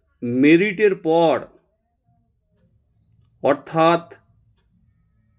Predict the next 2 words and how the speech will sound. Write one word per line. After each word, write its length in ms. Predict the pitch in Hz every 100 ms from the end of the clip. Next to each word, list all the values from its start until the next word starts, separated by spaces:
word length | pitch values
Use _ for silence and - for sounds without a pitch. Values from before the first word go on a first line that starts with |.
| _ _ _ _ _ _ _ _ _ _ _ _
ইন্টারভিউ 920 | 135 151 180 185 185 175 113 113 175 185 190 - _ _ _ _ _ _ _ 123 117 123
নিয়ে 400 | 151 170 190 196